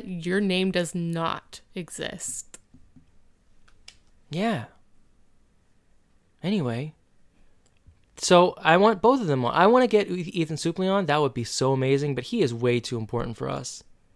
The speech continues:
Speaker 1: I, they all are.
Speaker 2: That's true, but
Speaker 1: The, every single one of them is way too important for us.
Speaker 2: We should, we should be able to get some interviews.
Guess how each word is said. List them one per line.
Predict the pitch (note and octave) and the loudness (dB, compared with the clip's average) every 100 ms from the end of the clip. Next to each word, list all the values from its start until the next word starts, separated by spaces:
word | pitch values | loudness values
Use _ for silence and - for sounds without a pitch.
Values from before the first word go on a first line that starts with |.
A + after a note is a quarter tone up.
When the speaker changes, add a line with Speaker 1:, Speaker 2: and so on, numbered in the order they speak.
| _ _ - - B3 | _ _ -20 -10 -8
Speaker 1:
I, | |
they | A#3 A#3 | -2 0
all | A#3 D#4 | 2 2
are. | D4 F3+ - F3+ _ _ _ _ _ _ _ _ | 2 2 0 -8 _ _ _ _ _ _ _ _
Speaker 2:
That's | - D#3+ - | 0 0 0
true, | - E3+ D#3 C3+ | -2 2 4 4
but | D3 C#3+ C#3+ _ _ _ _ _ _ _ _ | 4 2 0 _ _ _ _ _ _ _ _
Speaker 1:
The, | - - | -8 -2
every | A#3+ C#4 | 0 0
single | C#4+ C#4+ C#4 | -2 -2 0
one | D#4+ | 0
of | E4 | 0
them | C4 | 0
is | A3+ | 0
way | G#3+ G#3+ | -2 -2
too | A#3+ | -6
important | A#3+ - C#4+ C#4 | -6 -6 -8 -6
for | A3+ | -6
us. | F3+ F#3+ - - _ _ _ _ _ - | -6 -8 -14 -20 _ _ _ _ _ -8
Speaker 2:
We | F3+ C#4 | 0 2
should, | - D#4 - _ - - - | 2 0 -6 _ -20 -16 -6
we | B3+ | -2
should | C4 G3 D#3 | 0 -2 -4
be | B2+ C#3+ | -8 0
able | E3+ D3 | 0 0
to | A#2 | -6
get | A2 D3 - | -2 -2 -2
some | A2+ | -4
interviews. | B2 A#2+ A2+ F#2 - - | -2 -2 -4 -16 -16 -12